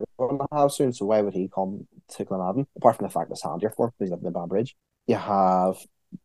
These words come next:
David Jeffrey. I don't, if the stories are to be believed, David doesn't want to get back into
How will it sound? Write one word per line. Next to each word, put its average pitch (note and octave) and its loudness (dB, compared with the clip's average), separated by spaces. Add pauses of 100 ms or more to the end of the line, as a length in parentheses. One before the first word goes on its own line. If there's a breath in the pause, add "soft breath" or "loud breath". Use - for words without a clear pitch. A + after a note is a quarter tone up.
(160)
David G#2 4
Jeffrey. B2+ 4 (500)
I G#2 0
don't, - -2 (280)
if A#2 -2
the - -14
stories C3 12
are G#2+ 4
to G2+ 2
be F#2+ 2
believed, F#2+ 0
David F#2 -2
doesn't F#2+ -6
want F#2 -4
to F2+ -8
get F2 -6
back F2+ -2
into F2+ -4